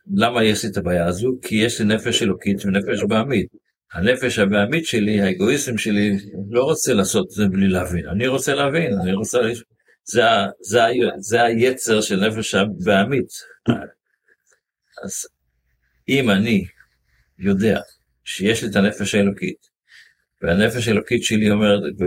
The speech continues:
אומר, מקושרת לקדוש ברוך הוא, מלכות, כמו שכתוב, כי יעקב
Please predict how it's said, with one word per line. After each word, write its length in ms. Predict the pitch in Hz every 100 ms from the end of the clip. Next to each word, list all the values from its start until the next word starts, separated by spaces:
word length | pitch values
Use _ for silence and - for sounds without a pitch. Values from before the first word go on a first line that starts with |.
| - - _
אומר, 380 | - 107 110 101 104 107 - -
מקושרת 720 | 90 98 - 101 127 120 104
לקדוש 380 | 87 92 82 -
ברוך 160 | - 107
הוא, 80 | 110 104 - _ 92
מלכות, 340 | 95 - 123 -
כמו 100 | 98
שכתוב, 520 | - 110 - 123 95 - _ _ _ _ _ _ _ _ _ _ _ _ _ _ _ _ -
כי 120 | 104
יעקב 580 | 98 95 - 131 110